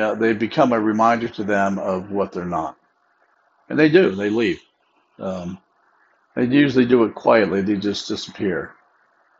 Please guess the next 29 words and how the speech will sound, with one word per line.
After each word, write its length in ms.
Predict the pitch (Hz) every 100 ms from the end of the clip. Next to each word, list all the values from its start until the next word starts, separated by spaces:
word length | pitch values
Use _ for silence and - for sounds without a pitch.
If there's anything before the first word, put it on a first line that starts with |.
| _ _ _ _ _ _ -
And 120 | 139
the 40 |
thing 320 | 131 185 156 175
is, 420 | 196 123 - - _ _ _ _ _ _ _ _ _ _ _ _ _ _ -
whether 340 | 131 147 147 131
they're 220 | 127 123
involved 540 | 113 117 127 143 143
with 180 | 139 131
the 220 | 131 123
superior 580 | - 120 143 139 135 123
person 640 | - 131 131 - 151 170
or 340 | - 127 120 113
they're 560 | 117 113 113 113 - - _ _ 117
not 320 | 117 151 160
involved 400 | 104 104 104 101
with 160 | 110 104
it, 140 | 92
it 40 |
doesn't 400 | 123 123 117 104
matter, 320 | 104 113 113 92
because 420 | 104 - 110 104
the 120 | 101
superior 720 | - 104 - 120 123 110 101 -
people 320 | 117 - 98
go 340 | 95 101 110
on 380 | 85 95 107 101
with 160 | 92 82
their 140 | 80
lives. 680 | 80 92 87 73 - -